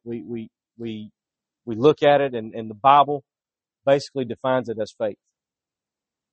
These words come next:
That is the, that is what we have from the gospel message. Not only is it a response,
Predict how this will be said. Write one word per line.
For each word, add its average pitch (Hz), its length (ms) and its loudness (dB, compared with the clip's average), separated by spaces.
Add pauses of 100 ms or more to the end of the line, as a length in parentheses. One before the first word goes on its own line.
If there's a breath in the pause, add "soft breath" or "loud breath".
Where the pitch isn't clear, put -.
(760)
That 123 140 4
is 110 160 -4
the, 120 240 -4
that 147 180 4
is 117 140 -4
what 139 240 2
we 135 180 -2
have 117 400 -2 (880)
from 127 180 2
the 117 60 -4
gospel 120 380 4
message. 107 300 -10 (960)
Not 120 160 2
only 131 200 4
is 120 120 -4
it 123 80 -2
a 117 40 -4
response, 139 720 0